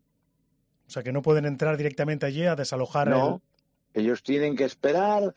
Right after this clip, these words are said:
Speaker 2: eh, sanciones y nada más. No pueden hacer más. Tan, joder, es que
Speaker 1: Claro. Más
Speaker 2: ni, yo siempre he dicho que ni lo de antes ni lo de ahora.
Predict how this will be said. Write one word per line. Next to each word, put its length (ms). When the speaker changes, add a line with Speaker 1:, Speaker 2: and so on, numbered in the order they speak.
Speaker 2:
eh, 340
sanciones 800
y 380
nada 200
más. 240
No 140
pueden 200
hacer 220
más. 460
Tan, 640
joder, 260
es 120
que 360
Speaker 1:
Claro. 180
Más 180
Speaker 2:
ni, 960
yo 320
siempre 320
he 40
dicho 280
que 160
ni 200
lo 140
de 80
antes 260
ni 100
lo 140
de 60
ahora. 320